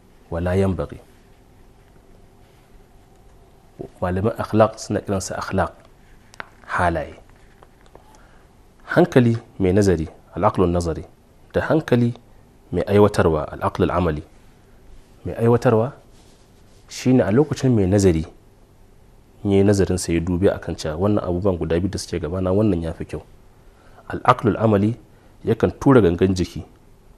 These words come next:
ga ta, tafi kan wannan abubuwan da shi wannan mai nazari ɗin ya riga ya tace shi ko kuma ya zaɓe shi.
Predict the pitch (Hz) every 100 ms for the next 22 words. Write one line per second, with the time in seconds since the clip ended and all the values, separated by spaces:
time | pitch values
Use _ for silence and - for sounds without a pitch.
0 | _ _ - - _ - _ - _ _
1 | - _ - - 92 - 92 - - -
2 | - - 123 101 87 92 104 113 - -
3 | _ _ 98 104 110 98 95 - 131 123
4 | 110 104 95 101 98 92 - 95 - -
5 | - - _ _ - 92 95 95 - 104
6 | - - 76 - 92 92 87 - 85 -